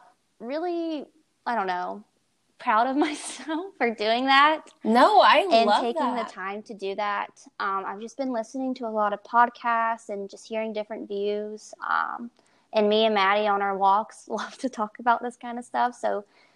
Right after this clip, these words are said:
Speaker 1: it's been really
Speaker 2: <laughs>
Speaker 1: helpful. And I, I would say my heart is doing well, um, but it's still in the growth period, um,
Speaker 2: Yeah.
Speaker 1: which I like 'cause I just –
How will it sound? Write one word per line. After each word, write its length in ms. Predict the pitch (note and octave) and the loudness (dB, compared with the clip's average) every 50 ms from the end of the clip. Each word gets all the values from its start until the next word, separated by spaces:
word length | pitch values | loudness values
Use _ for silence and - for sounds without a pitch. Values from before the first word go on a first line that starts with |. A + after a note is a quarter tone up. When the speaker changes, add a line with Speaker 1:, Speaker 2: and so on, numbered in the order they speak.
| _ _ _ _ _ | _ _ _ _ _
Speaker 1:
it's 140 | A#3+ B3 B3 | 0 0 2
been 280 | - D#4 E4 F#4+ F#4 - | 4 4 6 6 6 6
really 220 | E4 D#4 E4 C#4 | 6 6 4 4
Speaker 2:
<laughs> 120 | C4 D#4 | 2 -2
Speaker 1:
helpful. 560 | - - D4+ D4 - C4 A#3 A3+ G#3+ G#3 G#3 - - | -4 -4 -4 -6 -6 -4 -2 0 0 0 -2 -4 -6
And 440 | - A3 G#3+ G#3 G#3 G3+ G3+ G#3 - - - - _ _ _ _ _ _ _ _ - | -6 -6 -4 -4 -4 -4 -6 -8 -12 -14 -16 -18 _ _ _ _ _ _ _ _ -4
I, 720 | G3+ G#3+ A3 A3+ A#3+ C4 C4+ C4+ C4+ C#4 C#4 C4+ - - - _ _ _ _ _ _ | -2 0 0 0 0 -2 -4 -6 -6 -8 -10 -10 -12 -14 -16 _ _ _ _ _ _
I 100 | A3+ A#3+ | -6 -4
would 140 | B3 C#4 C4+ | -4 -4 -6
say 520 | - - C4+ C4 C4 C4 B3+ B3+ B3+ B3 - - | -6 -6 -4 -4 -4 -4 -4 -4 -4 -6 -8 -8
my 200 | - A#3 A3 G#3+ | -8 -6 -6 -6
heart 280 | G#3 - A3+ A3 A3 - | -6 -2 -2 -2 -2 -2
is 140 | A3+ G#3 G#3+ | -4 -10 -8
doing 320 | - A3+ G#3+ G#3 G3+ G3 | -8 -6 -6 -6 -6 -6
well, 540 | G3 F#3+ F#3+ F#3+ G3 G3+ A3+ C#4+ E4+ G#4 G#4+ - _ | -4 -4 -2 -2 -2 0 -2 -2 -2 -4 -8 -10 _
um, 340 | - G#3 G3 G3 F#3+ G3 F#3+ - | -6 -4 -4 -4 -4 -6 -6 -2
but 140 | - G3+ G3 | -2 0 0
it's 180 | G#3 G#3 G3+ - | 0 -2 -4 -10
still 500 | - - _ - G#3 A3 A#3 C4 C#4+ D4 | -18 -18 _ -2 0 0 2 2 0 -2
in 140 | C4 A#3+ A3+ | -2 -2 -4
the 80 | G#3+ | -4
growth 380 | G3+ - G3 F#3+ G3+ G#3 - _ | -2 -2 -2 -2 -2 -4 -10 _
period, 600 | - - - F2 F2+ - - G2+ - A#3 A#3+ A#3+ _ _ _ - | -10 -8 -8 -6 -6 -6 -6 -6 -6 -6 -8 -10 _ _ _ 0
um, 460 | - - G3+ G#3+ - - - A#3+ - _ _ _ _ _ _ - _ | 2 2 2 2 0 -4 -6 -10 -12 _ _ _ _ _ _ -16 _
Speaker 2:
Yeah. 180 | - G3+ G3 G3 | -2 2 4 6
Speaker 1:
which 160 | F#3+ F#3+ F3+ - | 6 6 4 2
I 140 | - G#3+ G#3 | 2 2 2
like 420 | G3+ G3+ F#3+ F#3+ F3+ F3+ - - - | 2 2 2 0 0 -2 -4 -8 -12
'cause 240 | - - G#3+ G3 G3+ - | -8 -6 -6 -4 -4 -4
I 140 | G3+ G3+ G#3 | -4 -4 -4
just – 340 | G#3+ A3 G#3+ - - - | -4 -8 -10 -12 -20 -20